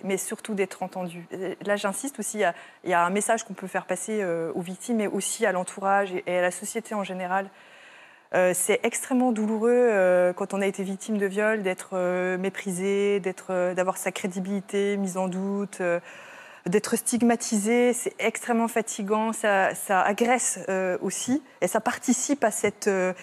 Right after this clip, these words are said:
érosion de la confiance qu'on a en autrui. Donc, euh, être une bonne, une bonne oreille, accepter d'entendre même ce qui est dur à entendre, être patient et compréhensif, ça peut, euh, faire, euh, aider é-, énormément psychologiquement une personne qui a vécu ça.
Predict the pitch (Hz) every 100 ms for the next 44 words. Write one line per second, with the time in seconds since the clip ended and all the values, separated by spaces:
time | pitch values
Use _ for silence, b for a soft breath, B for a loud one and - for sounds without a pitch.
0 | B 226 233 233 240 262 202 - 220 -
1 | 233 226 - 202 208 196 190 190 - 190
2 | - b b b b b 196 190 - 226
3 | 233 - 202 196 240 208 196 190 196 226
4 | 240 233 226 247 247 B B 202 - -
5 | 240 247 214 214 214 233 226 220 220 -
6 | 190 202 214 202 190 214 233 226 - -
7 | 196 - 202 196 - 226 233 196 185 185
8 | - 190 190 - 254 - B B B B
9 | - 202 - 214 233 202 175 - 202 180
10 | 170 170 170 190 226 226 214 - 220 233
11 | 226 226 226 - 202 196 190 - 180 190
12 | 190 180 180 185 - 190 180 175 170 -
13 | -